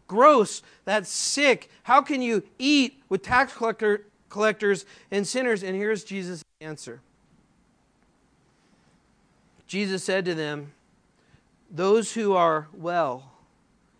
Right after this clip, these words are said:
have no need of a physician." That's his answer.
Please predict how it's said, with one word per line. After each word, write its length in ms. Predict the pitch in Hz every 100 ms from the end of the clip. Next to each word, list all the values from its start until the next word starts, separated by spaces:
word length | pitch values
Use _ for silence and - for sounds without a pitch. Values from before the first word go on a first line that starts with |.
| _ _
have 220 | 170 165
no 280 | 160 165 175
need 280 | 175 175 160
of 140 | 147
a 240 | 139 131 139 _ _
physician." 720 | - 156 131 139 131 131 117 _ _ _ _ _ _ _ _ _ _ -
That's 200 | 151 160
his 160 | 160
answer. 440 | 151 147 135 123